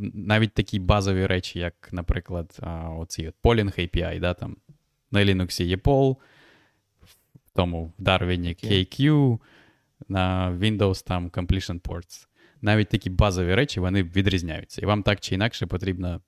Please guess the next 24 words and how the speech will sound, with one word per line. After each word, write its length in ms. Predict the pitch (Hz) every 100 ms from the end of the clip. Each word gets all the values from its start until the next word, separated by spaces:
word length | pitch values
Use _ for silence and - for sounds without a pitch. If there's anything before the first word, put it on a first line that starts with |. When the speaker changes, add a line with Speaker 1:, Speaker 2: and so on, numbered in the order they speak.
| _ -
Speaker 1:
щось 440 | - 87 - - 127
зверху, 520 | 107 98 131 - 95
да, 160 | 87
щоб, 240 | 92 87 -
типу, 240 | 92 -
уніфікувати 600 | 92 95 101 92 80 -
цей 180 | - -
інтерфейс. 480 | - - - - - _ - _ -
Тому 240 | - 113 120
Speaker 2:
POSIX 140 | 107
просто 240 | - 202 185
застарів. 560 | 175 170 170 147 98 -
Ну, 140 | 156 135
типу, 360 | 123 - 131 123 120 117 113 110 82 117
він 300 | 139 147 143
не 140 | 143
розвивався, 840 | 135 131 120 120 135 - - 120 123
щоб, 300 | - - 110 -
е, 340 | 117 101 101 104
відповідати, 640 | 107 - 110 113 120 107
мені 140 | 104
здається, 240 | 104 107 117
сучасним 600 | - 113 - 107 - 110
потребам. 500 | - 101 95 -